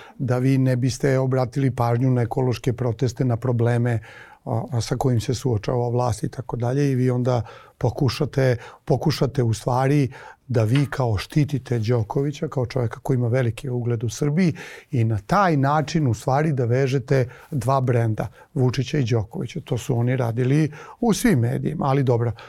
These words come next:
to sad već prepoznaju ne samo novinarski,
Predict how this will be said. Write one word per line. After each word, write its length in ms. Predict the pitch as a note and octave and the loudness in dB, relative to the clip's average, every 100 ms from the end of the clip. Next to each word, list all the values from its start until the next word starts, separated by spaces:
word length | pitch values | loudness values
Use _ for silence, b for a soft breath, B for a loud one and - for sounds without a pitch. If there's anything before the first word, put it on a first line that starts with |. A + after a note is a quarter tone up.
| B | B
to 120 | - | -2
sad 220 | E3+ F3 C#3 | 0 2 0
već 160 | D3 | 0
prepoznaju 760 | D3+ C3 C3+ A#2 C#3+ C#3 C3+ B2 B B | 0 -2 0 0 2 2 0 -2 B B
ne 140 | C3 A#2 | -2 -2
samo 320 | - A#2+ A#2 | 0 0 2
novinarski, 800 | A2+ A2+ A2+ A#2 G#2+ - B2+ | 2 2 2 2 -2 -2 -2